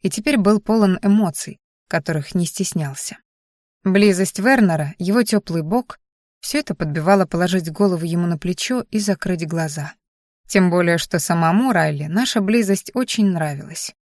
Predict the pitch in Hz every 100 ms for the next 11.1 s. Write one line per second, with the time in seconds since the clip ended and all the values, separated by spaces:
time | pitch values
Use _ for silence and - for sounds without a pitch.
0 | _ _ _ 190 277 277 277 269 - 196
1 | 190 185 202 185 180 196 254 - - 175
2 | - 214 202 220 196 196 - - 196 175
3 | 202 175 151 151 - _ _ _ _ _
4 | _ 185 240 311 294 208 - 240 254 196
5 | 180 185 180 196 240 208 190 185 180 185
6 | 170 - 170 - 147 139 - _ _ _
7 | _ _ _ _ 190 196 254 233 - -
8 | - 220 196 196 185 202 269 277 233 208
9 | 202 202 180 240 202 - - _ 190 170
10 | 170 170 180 - 202 220 156 143 143 -